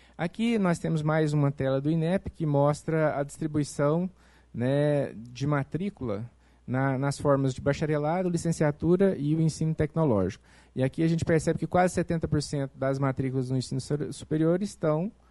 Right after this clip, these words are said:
também concentradas nos cursos de bacharelado, né? Talvez,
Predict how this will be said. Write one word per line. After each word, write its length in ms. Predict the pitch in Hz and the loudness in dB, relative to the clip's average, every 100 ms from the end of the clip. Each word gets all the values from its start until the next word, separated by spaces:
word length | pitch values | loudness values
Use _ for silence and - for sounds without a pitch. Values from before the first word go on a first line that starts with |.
| _ _ _ - | _ _ _ -12
também 220 | 127 135 | -6 -6
concentradas 720 | 147 135 147 139 127 139 151 | -6 -6 -4 -2 0 0 -2
nos 160 | 156 | -6
cursos 220 | - 156 - | -6 -6 -4
de 80 | |
bacharelado, 680 | 147 151 160 160 160 110 87 | -4 -4 -4 -2 -2 -2 -4
né? 200 | 113 120 - _ _ _ _ _ _ | -8 -10 -12 _ _ _ _ _ _
Talvez, 720 | 151 156 170 190 220 - - | 2 4 4 4 2 -6 -16